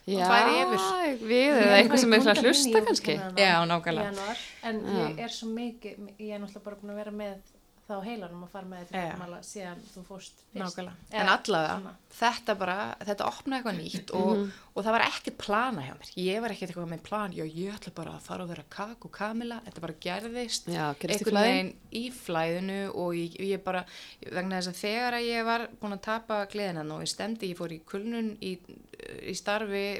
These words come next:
Speaker 2: mínu tvö þúsund og tólf
Speaker 1: Já.
Speaker 2: og ég var að stefna á þann stað aftur, þá var ég bara eitthvað, nei, hvað er að frella hérna?
Speaker 1: Mhm.
Speaker 2: Og þá tók ég það ákvörðun, ég bara eitthvað, ok, ég ætla bara að gera hluti sem veita mig gleði og ég þurfti alltaf bara, og ég þurfti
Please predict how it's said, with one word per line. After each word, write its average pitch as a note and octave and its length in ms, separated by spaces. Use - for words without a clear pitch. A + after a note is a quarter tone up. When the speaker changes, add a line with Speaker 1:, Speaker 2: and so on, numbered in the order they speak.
Speaker 2:
mínu F#3 320
tvö G3+ 160
þúsund F#3+ 160
og - 80
tólf F3+ 640
Speaker 1:
Já. F#3 160
Speaker 2:
og F3+ 160
ég F#3+ 80
var F#3+ 80
að F#3 160
stefna G#3+ 480
á - 160
þann G#3+ 160
stað G#3 320
aftur, - 320
þá D#3+ 60
var E3 80
ég D3+ 80
bara D3+ 80
eitthvað, D3+ 240
nei, D3+ 280
hvað F3 160
er F3 80
að E3 60
frella G3 400
hérna? - 280
Speaker 1:
Mhm. F3+ 320
Speaker 2:
Og F#3 160
þá A3 340
tók A#3+ 220
ég A3+ 80
það G#3 160
ákvörðun, E3 320
ég D#3+ 80
bara E3 160
eitthvað, D#3 240
ok, G#3 200
ég G3 300
ætla F3+ 200
bara A#3+ 400
að B3 100
gera A#3+ 240
hluti A#3 220
sem G3 100
veita A3 240
mig F3 160
gleði F#3 240
og - 80
ég E3 80
þurfti - 240
alltaf A3+ 260
bara, F#3+ 120
og F#3+ 60
ég G3 80
þurfti C4 260